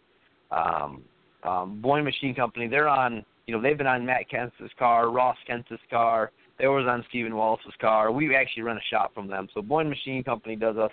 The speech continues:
uh, does us very solid throughout the year. Um, Driven Oil, uh, D T S. Um, those are the national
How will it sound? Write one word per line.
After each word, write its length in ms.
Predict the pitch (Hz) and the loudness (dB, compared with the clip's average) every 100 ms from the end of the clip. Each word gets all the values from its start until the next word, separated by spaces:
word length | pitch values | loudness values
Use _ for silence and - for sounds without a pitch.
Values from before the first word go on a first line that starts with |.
| - | 2
uh, 200 | 98 90 - _ _ _ _ - | 2 2 -4 _ _ _ _ -6
does 180 | 110 110 | 0 2
us 120 | 107 - | 0 -4
very 360 | 92 113 110 104 - | -2 2 2 0 0
solid 400 | 104 101 95 87 _ | 2 2 -2 -8 _
throughout 260 | 104 92 | -4 -4
the 80 | 95 | -6
year. 280 | 92 95 90 - | -6 -6 -6 -6
Um, 280 | 101 101 101 | -2 0 -2
Driven 260 | 110 139 139 | 0 0 2
Oil, 380 | 127 127 123 113 _ _ _ _ - | 2 2 2 -2 _ _ _ _ -2
uh, 220 | 107 104 | 0 0
D 240 | 95 120 - | -2 -8 -6
T 140 | 117 | 0
S. 200 | 110 107 - - _ _ _ | 2 0 -4 -20 _ _ _
Um, 200 | - 92 101 | -6 -6 0
those 180 | 180 180 147 | 0 2 2
are 160 | 123 | 2
the 60 | 113 | 2
national 380 | 131 131 - | -2 -2 -6